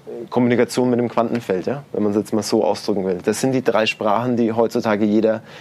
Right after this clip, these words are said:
bis ins kleinste Detail eigentlich beherrschen muss. Oder quasi die Form ist, um sich selbst nicht zu verlieren. Und dieses Bewusstsein ist eben genau dieses Bewusstsein zu sein,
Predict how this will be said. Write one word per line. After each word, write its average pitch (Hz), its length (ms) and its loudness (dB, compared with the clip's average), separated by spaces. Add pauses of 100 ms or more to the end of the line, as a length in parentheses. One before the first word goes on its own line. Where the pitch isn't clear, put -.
(720)
bis 147 160 0
ins 131 140 2
kleinste 123 260 2
Detail 120 360 2
eigentlich 117 240 0
beherrschen 113 380 -2
muss. 143 260 -2 (960)
Oder 120 180 4
quasi 117 300 0
die 127 120 -4
Form 123 320 2
ist, 123 220 -4
um 131 140 0
sich 123 200 -4
selbst 120 320 0
nicht 120 180 -4
zu - 100 -8
verlieren. 110 460 0 (540)
Und 113 140 0
dieses 110 240 0
Bewusstsein 127 960 0
ist 139 220 -2
eben 135 240 0
genau 131 260 0
dieses 127 180 -4
Bewusstsein 131 440 0
zu 117 80 2
sein, 135 340 0